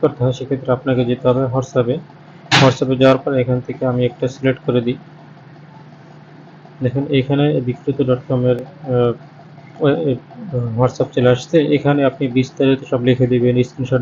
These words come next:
দিবেন, যেটা যেভাবে মনে চায় সেটা সেভাবে করবেন। দেখবেন আপনার সমস্যা সেগুলো, আহ, যত সমস্যা আছে সব সমস্যার সমাধান করে দিবে।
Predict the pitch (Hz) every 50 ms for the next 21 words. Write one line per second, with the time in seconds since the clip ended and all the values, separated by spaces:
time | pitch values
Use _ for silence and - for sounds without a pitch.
0 | 117 - 120 120 123 120 113 - 135 131 - 135 127 120 120 120 123 123 120 123
1 | 123 120 120 123 120 - 143 127 110 135 - 123 - - 131 123 123 123 123 -
2 | 135 127 120 131 151 175 - - - - - - - - - - - - - 127
3 | 135 135 123 123 139 151 151 151 143 123 131 - 127 120 120 120 120 120 120 117
4 | 117 117 - - - 127 123 131 131 123 - - - 135 - - 135 131 147 190
5 | 170 143 123 123 120 113 127 131 139 127 - - 135 143 135 - - 131 120 127
6 | 120 - 147 143 - - 131 127 127 - 156 - - 131 127 123 123 127 123 123
7 | - 151 139 131 117 120 117 113